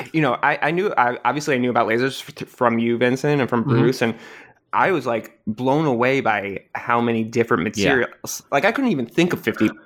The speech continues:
Speaker 1: materials, right?
Speaker 2: <laughs>
Speaker 1: Let alone, and, like, like, what was it, like, the cork leather? Like, it was not, it's not actual leather, but it's, like,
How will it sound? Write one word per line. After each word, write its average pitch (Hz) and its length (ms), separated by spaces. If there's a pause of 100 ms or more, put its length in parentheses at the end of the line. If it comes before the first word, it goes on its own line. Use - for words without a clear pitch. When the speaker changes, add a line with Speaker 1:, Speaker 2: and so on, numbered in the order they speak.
Speaker 1:
materials, - 540 (100)
right? 120 180
Speaker 2:
<laughs> - 360
Speaker 1:
Let 214 120
alone, - 240 (400)
and, 156 100
like, 143 200 (320)
like, 180 360
what 165 100
was 190 160
it, 151 80
like, 135 180
the 131 40
cork - 340
leather? 156 360
Like, 120 220
it 120 80
was 117 140
not, 123 200
it's 113 140
not 117 120
actual 110 220
leather, 110 240
but 110 120
it's, 98 80
like, 98 160